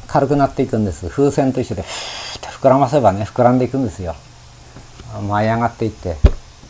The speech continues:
いい調子になって、パーンと破裂するとこっちゃうんだから。<laughs>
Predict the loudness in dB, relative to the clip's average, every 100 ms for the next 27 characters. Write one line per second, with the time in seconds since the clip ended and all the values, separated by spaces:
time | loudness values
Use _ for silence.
0 | -4 -4 -2 -2 0 -2 -2 -6 -4 -2
1 | -2 -2 -2 -4 -4 -6 -6 -6 -6 -6
2 | -4 -4 -4 -6 -8